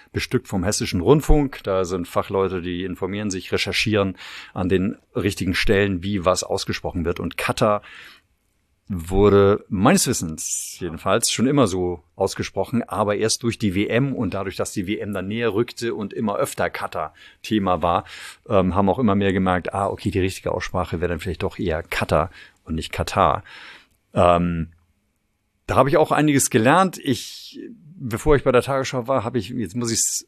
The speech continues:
falsch aussprechen, wie war das denn? Caracas, genau. Ich dachte immer, die Hauptstadt von, oh Gott, Venezuela, ne? Ja, ist, äh, Caracas, nicht Caracas, genau. Aber richtig ausgesprochen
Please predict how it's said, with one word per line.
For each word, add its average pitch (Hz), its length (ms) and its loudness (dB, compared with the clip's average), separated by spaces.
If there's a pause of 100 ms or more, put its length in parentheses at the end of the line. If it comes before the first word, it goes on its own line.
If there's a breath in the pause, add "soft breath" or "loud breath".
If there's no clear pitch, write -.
(100)
falsch - 440 0
aussprechen, 92 600 -4
wie 101 140 -8
war 110 160 2
das 123 180 0
denn? 117 220 -4 (420 soft breath)
Caracas, 190 540 2
genau. 131 320 4 (260 soft breath)
Ich - 140 -6
dachte - 280 -2
immer, 127 260 -2
die 98 240 -4
Hauptstadt 90 560 -4
von, 95 480 -8
oh - 100 -2
Gott, 82 200 -4
Venezuela, 85 500 -4
ne? 123 160 -10 (360)
Ja, - 140 0 (420 loud breath)
ist, - 320 0
äh, 113 260 0
Caracas, - 800 0 (140)
nicht 113 340 -4 (420)
Caracas, - 760 -2
genau. 101 220 -2
Aber 95 180 -2
richtig 127 680 -2
ausgesprochen 107 840 0